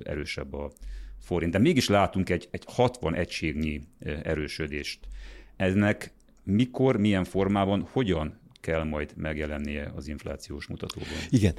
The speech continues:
Speaker 2: ez a négyszázharminc az egy csúcs volt, és nyilván amögött van,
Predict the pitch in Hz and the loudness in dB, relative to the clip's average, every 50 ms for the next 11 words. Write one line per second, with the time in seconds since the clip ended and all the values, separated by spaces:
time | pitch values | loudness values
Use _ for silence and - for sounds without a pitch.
0 | - - 151 120 120 131 135 151 185 185 - - 127 117 - 120 123 123 120 101 | 0 0 2 4 6 6 6 6 6 6 4 4 2 2 2 4 4 4 4 6
1 | - 113 104 98 104 110 107 - - - 127 123 117 - - - 92 92 92 95 | 6 4 6 8 8 6 6 6 4 4 4 4 4 4 2 0 2 4 6 6
2 | 101 113 110 - - - 110 107 92 - 120 120 117 98 101 98 104 104 101 98 | 6 6 4 2 2 4 4 4 6 4 4 2 4 4 4 6 6 6 6 8
3 | 87 98 98 92 - 95 98 95 | 8 8 6 6 6 4 2 2